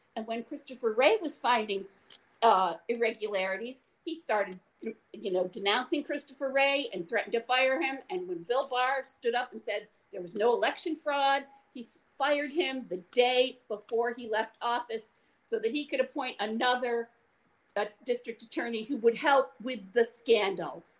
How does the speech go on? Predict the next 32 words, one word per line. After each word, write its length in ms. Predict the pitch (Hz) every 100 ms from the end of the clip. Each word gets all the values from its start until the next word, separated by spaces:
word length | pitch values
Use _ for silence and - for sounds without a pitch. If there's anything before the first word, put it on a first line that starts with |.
| _ _ _ -
would 200 | - 349 247
help 260 | 247 247
overturn 480 | 262 240 233 262 220
the 80 | 208
election. 440 | 180 165 - - - _ _ _ -
This 200 | 349 339
man 260 | 285 277 277
has 160 | 233
weaponized 680 | 208 226 247 247 226 214 214
his 180 | 233 208 -
office 380 | 196 202 196 190
since 260 | 170 - _ -
day 260 | 196 202 202
one. 320 | 180 170 403 - _ _ _ _ -
He, 200 | 262 233 _ -
he 400 | - - 285 294
instituted 640 | 285 - - 311 277 247 -
a 60 |
Muslim 600 | 240 233 247 254 247 220
ban 420 | 196 196 175 160 160 _ _ _
because 640 | 214 - 240 196 - - -
s-, 80 | - -
somebody 280 | - 254 240
told 260 | - 254 233
him 80 | 214
he 100 | 240
couldn't 360 | - 233 208
do 160 | 233 180
it. 100 | - _ _ _ _ -
He's 160 | 226
been 220 | - 226
weaponizing 840 | 202 233 247 269 240 233 233 226